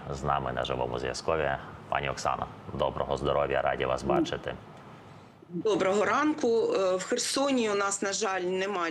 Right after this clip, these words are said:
Speaker 2: нема от таких от, е, заходів, ем, святкових, просто тому, що це небезпечно.
Speaker 1: Мгм.
Speaker 2: Наші дітки всі навчаються онлайн. Звісно ж, е, будуть, е,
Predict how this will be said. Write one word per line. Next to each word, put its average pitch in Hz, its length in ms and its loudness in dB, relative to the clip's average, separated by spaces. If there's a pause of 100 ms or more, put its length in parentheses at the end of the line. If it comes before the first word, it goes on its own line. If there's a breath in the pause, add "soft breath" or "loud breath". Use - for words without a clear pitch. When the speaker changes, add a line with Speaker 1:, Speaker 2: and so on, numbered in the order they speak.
(220)
Speaker 2:
нема 175 520 -2
от 160 80 -4
таких - 420 -8
от, - 300 -4
е, 151 140 0
заходів, 156 640 -2 (140)
ем, 147 680 -2
святкових, 233 640 0
просто 220 320 0
тому, 185 320 -2
що 185 180 -2
це 175 160 -2
небезпечно. 170 760 -2
Speaker 1:
Мгм. 71 520 -4
Speaker 2:
Наші 196 380 0
дітки 180 420 -4
всі 202 300 -2
навчаються 165 800 -2
онлайн. 170 540 2 (380 loud breath)
Звісно 196 580 0
ж, 170 220 0
е, 160 160 0 (840 loud breath)
будуть, 170 560 0
е, 156 260 2